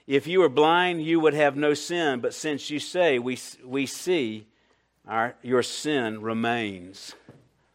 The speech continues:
You know, I can remember back in the days when I was at Clemson, I mean, I just didn't go to church. I hadn't gone to church in years, and just, I had, I had a respect, I think, for God and Christianity, but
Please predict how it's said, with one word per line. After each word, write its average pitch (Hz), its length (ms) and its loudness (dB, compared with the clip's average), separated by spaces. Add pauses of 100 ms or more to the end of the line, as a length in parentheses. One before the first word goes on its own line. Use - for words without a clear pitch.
(460)
You - 60 -12
know, 175 80 4
I 185 60 6
can 160 120 -2
remember 135 260 0
back 127 260 2
in 113 60 -10
the 101 60 -8
days 113 440 -2 (200)
when 117 140 -8
I 120 60 -4
was 110 120 -6
at 107 80 -18
Clemson, 127 540 -8 (1500)
I 139 100 2
mean, 139 120 4
I 147 120 6
just 139 240 -6
didn't 113 240 -2
go 104 100 -4
to 92 80 -10
church. 143 360 0
I 117 60 -6
hadn't 104 200 -4
gone 98 180 -6
to 92 60 -18
church 104 380 -8
in 92 80 -16
years, 123 460 -4
and 101 160 -14
just, 107 240 -8
I 123 180 -2
had, 143 320 -4
I 135 80 -4
had 175 220 -2
a 131 40 2
respect, - 880 2 (520)
I 139 60 -8
think, 170 300 -10
for 156 120 -10
God 151 480 2
and 101 240 -6
Christianity, 143 640 -4
but 123 400 2